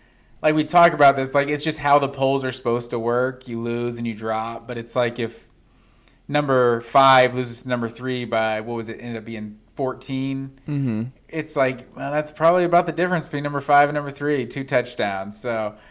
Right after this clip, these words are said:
Speaker 1: um, but yeah, so I, I don't, I didn't really have many problems with it. The S and P Plus is, uh, the one that stood out to me, though, like you're talking about with Tennessee up there at eight and Wisconsin at nine.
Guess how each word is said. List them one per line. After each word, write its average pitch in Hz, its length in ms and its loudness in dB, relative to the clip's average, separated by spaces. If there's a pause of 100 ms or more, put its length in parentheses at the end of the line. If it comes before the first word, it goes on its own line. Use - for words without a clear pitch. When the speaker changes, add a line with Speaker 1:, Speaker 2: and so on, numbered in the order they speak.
(220)
Speaker 1:
um, 127 460 2
but 135 140 -4
yeah, 120 420 0
so 185 180 0
I, 175 260 2
I 220 40 2
don't, 214 100 0
I 226 100 0
didn't 254 160 -4
really 208 160 0
have 175 160 2
many 156 140 -4
problems 147 400 2
with 151 80 0
it. 139 60 -8
The 151 140 -2
S 202 180 0
and 180 160 -6
P 165 200 -6
Plus 143 640 -2
is, 127 300 -8
uh, 120 200 -2
the 123 100 -8
one 131 160 -6
that 117 140 -12
stood 131 300 -4
out 120 200 0
to 123 100 -10
me, 120 180 -6
though, 117 140 -4
like 113 120 -6
you're 117 100 -8
talking 117 260 -2
about 110 120 -4
with 107 120 -8
Tennessee 135 480 -4
up 131 100 -6
there 127 140 0
at 120 80 -4
eight 135 260 -8
and 127 100 -8
Wisconsin 139 840 -10
at 120 200 -8
nine. 139 540 -6